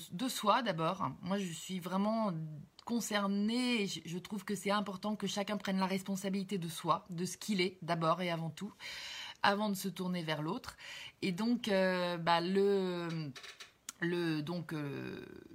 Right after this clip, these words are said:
l'évolution, l'évolution de soi, en fait, le, le soi, la conscience de soi en tant qu'être évolutionnaire qui est venu là, euh, à cette époque, euh, de l'humanité pour, pour évoluer,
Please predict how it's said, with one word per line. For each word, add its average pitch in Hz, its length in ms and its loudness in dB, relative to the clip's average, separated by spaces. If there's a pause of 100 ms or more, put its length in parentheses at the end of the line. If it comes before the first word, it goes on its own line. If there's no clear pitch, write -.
(180)
l'évolution, 185 880 0
l'évolution 196 680 2
de 170 120 0
soi, 285 300 4
en 156 80 4
fait, 165 260 -6
le, 156 120 -2 (240)
le 170 160 -2
soi, 202 480 4
la 202 100 2
conscience 175 360 -4
de 147 60 -4
soi 233 220 0
en 202 140 2
tant 190 160 0
qu'être 196 360 -4
évolutionnaire 202 840 0
qui 202 100 -2
est 196 40 0
venu 185 320 0
là, 180 240 4 (560)
euh, 165 140 0 (160)
à 240 120 10
cette 233 240 -2
époque, 214 600 -2 (160)
euh, 175 240 -2
de 170 160 -2
l'humanité 202 720 0 (160)
pour, 240 460 2
pour 214 240 -4
évoluer, 175 520 2